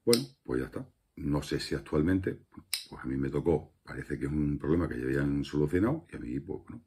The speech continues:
me tocaría uno que está en stock o una cosa de esas. No tengo ni idea y me da igual. Yo hablo de lo que tengo, ¿vale? Bueno, esa es la solución. Yo no voy a cometerla porque no voy a cometerla, porque no tengo ni idea,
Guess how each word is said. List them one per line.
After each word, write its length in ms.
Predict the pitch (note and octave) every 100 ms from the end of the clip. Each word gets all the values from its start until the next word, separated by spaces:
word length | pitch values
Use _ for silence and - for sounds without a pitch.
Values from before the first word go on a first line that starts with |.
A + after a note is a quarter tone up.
| -
me 140 | -
tocaría 380 | - - B1 C2
uno 220 | B1 C#2
que 80 | C#2
está 140 | C2+
en 80 | C2+
stock 360 | C2+ - C3 A2+
o 60 |
una 180 | C2 C2+
cosa 220 | - -
de 60 | -
esas. 160 | B1+ C2+
No 100 | C2+
tengo 220 | C#2+ C#2
ni 60 |
idea 180 | C2+ F2
y 60 | F2
me 100 | B1
da 100 | B1
igual. 300 | A1+ - - - - - _
Yo 100 | -
hablo 140 | C#2+ E2+
de 60 |
lo 80 | C#2+
que 80 | B1
tengo, 300 | C2 - - -
¿vale? 300 | D#2 G#2+ F#2 _ - - - - - - - - - _ _
Bueno, 200 | G#2 G#2+ - _ _ _ _ _ _ _ _ _ _ _ _
esa 240 | - D#2+ E2
es 60 |
la 80 | D#2
solución. 600 | D#2 F2+ F#2 C3+ D3+ D#3 - - - _
Yo 200 | - D2+
no 80 | D2+
voy 140 | D2
a 100 | D2
cometerla 540 | C#2+ D2+ D2 G2 D2 -
porque 420 | C#2+ C#2 - C2+
no 220 | C2 C2+
voy 140 | C2 C#2+
a 80 |
cometerla, 440 | C#2 C#2+ D2+ F#2 D#2+
porque 240 | - B1+
no 280 | B1 B1+ C2
tengo 260 | C2 C2+ -
ni 100 | C#2
idea, 320 | F#2 -